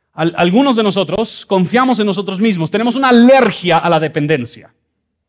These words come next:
No queremos tener que depender de nada ni de nadie más. Preferimos la fuerza.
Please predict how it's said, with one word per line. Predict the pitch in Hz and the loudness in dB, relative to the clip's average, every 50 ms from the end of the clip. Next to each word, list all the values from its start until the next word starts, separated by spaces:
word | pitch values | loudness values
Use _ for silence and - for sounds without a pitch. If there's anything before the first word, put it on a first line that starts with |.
| _ _ _ _ _ _ _ _ - | _ _ _ _ _ _ _ _ -6
No | 139 160 233 262 180 | -2 0 0 0 2
queremos | 233 233 208 190 190 165 - | 4 4 4 4 2 0 -2
tener | - 170 165 160 147 | -2 -2 -2 -2 -2
que | - 147 | -2 -6
depender | 143 131 - 139 131 120 117 104 - - _ _ _ _ | -6 -4 -6 -6 -6 -6 -6 -8 -10 -14 _ _ _ _
de | - 147 156 | -6 -4 0
nada | 170 208 254 285 285 277 269 269 240 - _ _ _ _ _ _ _ _ - | 2 4 4 4 4 4 2 2 0 -2 _ _ _ _ _ _ _ _ -2
ni | 156 180 185 | 0 2 2
de | 175 175 170 | 4 2 2
nadie | 185 202 202 185 175 180 160 151 143 143 139 135 123 - _ _ _ _ _ _ _ - | 4 2 2 2 2 2 2 2 2 0 0 -2 -6 -10 _ _ _ _ _ _ _ -12
más. | 131 147 120 - - - - - - - - - _ _ _ _ _ _ _ _ _ _ _ _ _ _ _ _ _ - | -12 -12 -12 -12 -16 -20 -20 -20 -20 -20 -20 -20 _ _ _ _ _ _ _ _ _ _ _ _ _ _ _ _ _ -4
Preferimos | 165 170 156 202 226 247 262 233 | -2 0 2 2 4 4 2 4
la | 233 240 - | 2 2 2
fuerza. | - 277 269 247 208 - - 131 101 - _ | 2 2 2 2 0 -2 -6 -12 -12 -14 _